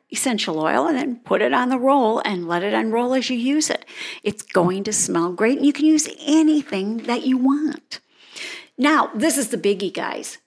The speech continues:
So pay attention, because this is my never fail toilet clog buster. And when I say it's never fail,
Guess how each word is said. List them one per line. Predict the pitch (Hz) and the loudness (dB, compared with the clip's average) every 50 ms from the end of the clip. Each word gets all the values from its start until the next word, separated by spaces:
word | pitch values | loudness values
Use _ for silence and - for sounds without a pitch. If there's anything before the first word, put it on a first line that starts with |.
| _ | _
So | - - - 214 196 196 - - 131 - - - | -6 -4 0 0 2 2 2 0 0 -4 -4 -2
pay | 190 208 233 | 2 4 4
attention, | 240 226 - - 160 165 - - - - - _ _ _ - - | 4 2 2 -2 -4 -4 -4 -4 -6 -6 -10 _ _ _ -10 -2
because | 226 208 202 - 202 196 - - | -2 -2 2 2 0 0 0 -2
this | - 285 269 - | -4 -4 -4 -2
is | 285 269 - | -4 -4 0
my | 208 180 180 | 0 0 0
never | 185 185 185 196 202 202 196 196 233 254 262 269 - _ _ _ _ _ _ _ - | 2 0 0 0 0 0 0 0 0 -2 -2 -2 -6 _ _ _ _ _ _ _ 0
fail | - 233 214 185 175 170 165 175 202 _ _ _ _ - | 2 2 4 4 2 0 -2 -4 -8 _ _ _ _ -14
toilet | - - 202 190 190 196 196 220 233 226 - _ - | -6 -4 -2 0 0 0 0 -2 -4 -4 -6 _ -20
clog | - - - - 180 190 190 190 190 175 - | -20 -14 -6 -2 0 2 2 2 0 -2 0
buster. | - - - - - - - 120 131 - _ _ _ _ _ _ - - - - - - - - _ | 0 0 0 0 -4 -4 -4 -4 -4 -6 _ _ _ _ _ _ -14 -14 -14 -12 -14 -16 -18 -16 _
And | - - 175 | -4 -2 0
when | 165 - 170 | 0 2 2
I | 196 190 233 285 | 4 4 4 4
say | 277 - - - 320 247 190 - - - | 4 2 2 4 4 4 4 2 2 2
it's | - - 185 - - - | 2 0 0 0 -2 -4
never | 196 185 190 196 190 208 233 240 240 233 - _ _ | -2 0 0 0 2 2 0 0 -2 -4 -10 _ _
fail, | _ _ - - 240 214 170 - - - - _ _ | _ _ -2 0 2 2 2 0 -2 -4 -6 _ _